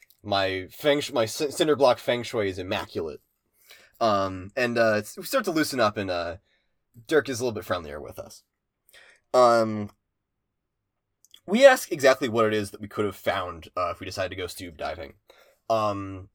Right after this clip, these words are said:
Dirk nonchalantly is like, "Oh, just the remains of twenty-first century human civilization, no big deal." Um, and we're like, "Wow, that seems like kind of a big deal." Uh, Dirk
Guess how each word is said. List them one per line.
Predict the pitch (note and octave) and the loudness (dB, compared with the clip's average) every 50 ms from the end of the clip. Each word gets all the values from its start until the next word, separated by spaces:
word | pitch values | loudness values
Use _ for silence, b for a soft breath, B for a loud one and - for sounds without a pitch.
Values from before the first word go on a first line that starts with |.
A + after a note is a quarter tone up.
| _ _ _ | _ _ _
Dirk | - - G#3 - | 2 2 4 4
nonchalantly | D#3 D#3+ D#3+ - - C#3 B2+ B2 B2 - A#2 A2 | 4 2 2 2 2 0 2 2 2 0 -2 -6
is | G#2 - | -4 -4
like, | A#2+ A#2+ F3 | -2 2 2
"Oh, | A3+ A#3+ A#3 A3+ G#3 - | 4 4 4 2 2 0
just | F3 F#3 F3+ - | 0 0 0 2
the | F3 D3+ C#3 A#2+ G2+ F#2 | 4 4 4 4 2 -2
remains | - A#2 A2+ G#2+ G#2 G#2 G#2 G#2 G2 G2 | -6 -4 -2 -2 -2 -2 -4 -6 -6 -6
of | G2+ F#2+ - | -8 -8 -6
twenty-first | - G#2 G2 G2 - G2+ G2 - | -6 -6 -6 -6 -6 -8 -6 -6
century | G2 F2+ F2 - F#2 F2+ | -6 -6 -6 -8 -12 -10
human | G2+ F#2 F2+ F2 | -10 -10 -10 -10
civilization, | - F2+ F2 F2 F2 E2+ F2 F2 F2 F2 - G#2+ | -10 -10 -10 -10 -8 -8 -6 -6 -6 -6 -6 -2
no | A2+ A#2+ A#2 | 0 0 0
big | G#2 F#2+ F2 | 0 -2 -4
deal." | E2 E2 E2+ E2 D#2+ - _ _ _ B B B B B B B B B B B - | -6 -10 -10 -10 -10 -14 _ _ _ B B B B B B B B B B B 2
Um, | A#2+ A#2 G#2+ G#2 G2+ G2 F#2+ F#2+ F#2 F#2 G2+ - _ _ - | 2 4 4 4 2 2 -2 -4 -8 -12 -14 -16 _ _ 0
and | C#3 E3+ | 4 6
we're | F#3+ | 6
like, | G3+ F#3+ F#3+ | 6 6 8
"Wow, | C4 C#4+ A#3 | 10 10 10
that | - F#3 F#3 | 10 10 6
seems | - A3+ G#3+ G3+ | 2 -2 -2 -2
like | G3+ - | -2 0
kind | - F#3+ F3+ | 0 0 0
of | F3 | 0
a | F3 F3 | -2 -4
big | D#3+ F3 E3+ | -4 -6 -6
deal." | E3+ G3 F#3 - - - - _ _ _ _ _ _ _ _ _ _ | -4 -2 -2 -2 -2 -4 -8 _ _ _ _ _ _ _ _ _ _
Uh, | A#2+ A#2+ A#2 A2 G#2+ G#2 G2 F#2+ F#2 F#2 F2+ F2 E2+ E2 - _ _ _ - - _ | 4 6 6 6 6 4 4 2 0 -2 -4 -4 -6 -8 -10 _ _ _ -20 -4 _
Dirk | - D#3 F#3+ G3 - | 6 6 6 6 2